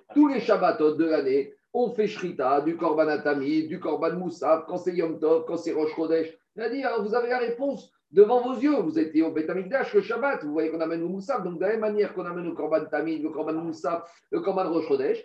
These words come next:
alors on peut amener Korban Pessah le, lorsque quatorze Nissan tombe un Shabbat. C'est ça qu'il leur a dit.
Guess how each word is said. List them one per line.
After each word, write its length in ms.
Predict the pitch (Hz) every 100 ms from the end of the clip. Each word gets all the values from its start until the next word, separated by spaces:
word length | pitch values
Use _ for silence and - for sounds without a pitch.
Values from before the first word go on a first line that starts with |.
| _ _
alors 240 | 247 269 262
on 60 | 254
peut 100 | 220
amener 280 | 208 233 240
Korban 420 | 208 180 185 180 -
Pessah 520 | 156 - 175 233 - _ -
le, 360 | 214 240 226 175
lorsque 480 | 208 - - 196 185
quatorze 340 | 180 165 156
Nissan 420 | 139 127 175 214 - _ _
tombe 360 | 233 233 240 226 -
un 320 | - 208 202 -
Shabbat. 480 | - 170 - 120 -
C'est 120 | 180
ça 220 | 175 208
qu'il 240 | - 202 175
leur 260 | 180 156
a 60 | 147
dit. 260 | 123 104